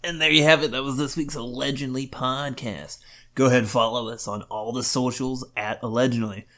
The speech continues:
Feel free to email us at allegedly dot podcast at gmail dot com. And find us every Monday wherever you are listening to your podcast right now. And until next time.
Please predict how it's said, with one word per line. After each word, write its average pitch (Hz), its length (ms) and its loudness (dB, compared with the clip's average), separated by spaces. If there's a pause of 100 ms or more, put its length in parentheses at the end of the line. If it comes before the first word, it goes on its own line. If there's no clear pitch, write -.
(180)
Feel 120 240 -4
free 101 200 -6
to 117 260 -2
email 120 280 -2
us 71 200 -12
at 110 100 -10
allegedly 110 520 -4
dot 110 240 -14
podcast 120 440 -2
at 87 80 -12
gmail 117 540 -4
dot 131 280 -2
com. 95 460 -10 (480)
And 147 240 4
find 131 380 2
us - 320 -12 (460)
every 240 540 4
Monday 117 460 -2
wherever 117 680 -2 (160)
you 139 420 4
are 117 180 0
listening 120 360 0
to 117 100 -2
your 113 120 -2
podcast 98 680 -10
right 104 320 -6
now. 95 380 -20 (280)
And 117 160 -2
until 156 640 -2
next 107 400 -4
time. - 400 -16